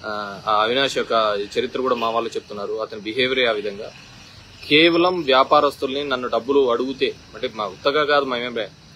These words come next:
మాకు ఇచ్చిన చెక్కులు ఇచ్చిన డబ్బులు ఇవ్వాలంటే, ఎందుకంటే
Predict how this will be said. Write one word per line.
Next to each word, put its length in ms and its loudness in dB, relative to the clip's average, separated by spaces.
మాకు 180 -2
ఇచ్చిన 200 -2
చెక్కులు 380 -2
ఇచ్చిన 220 -2
డబ్బులు 320 -2
ఇవ్వాలంటే, 380 -2
ఎందుకంటే 520 -2